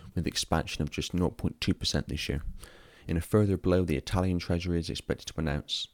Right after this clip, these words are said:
The Italian Treasury expects the economy will expand to little over zero this year, according to Bloomberg, citing senior officials who re-, referenced a draft report.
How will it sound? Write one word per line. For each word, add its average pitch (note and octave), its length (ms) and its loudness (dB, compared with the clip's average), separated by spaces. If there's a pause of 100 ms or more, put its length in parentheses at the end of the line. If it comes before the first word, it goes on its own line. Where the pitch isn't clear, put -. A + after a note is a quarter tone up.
(600)
The - 100 0
Italian F#2+ 420 6
Treasury F2 400 0
expects - 720 -4 (520)
the E2 80 2
economy E2 400 2
will D#2 120 0
expand - 440 0
to - 120 -8
little F2 260 0
over E2 220 0 (340)
zero D#2+ 400 0
this - 280 -6
year, C#2+ 160 -2 (300)
according E2+ 380 0
to - 80 -2
Bloomberg, D#2 540 -2
citing - 380 -2
senior F2 480 0
officials - 480 -6
who D#2 140 0
re-, D2+ 100 -4 (160)
referenced - 400 -2
a - 40 -12
draft E2+ 320 0
report. D#2+ 440 -4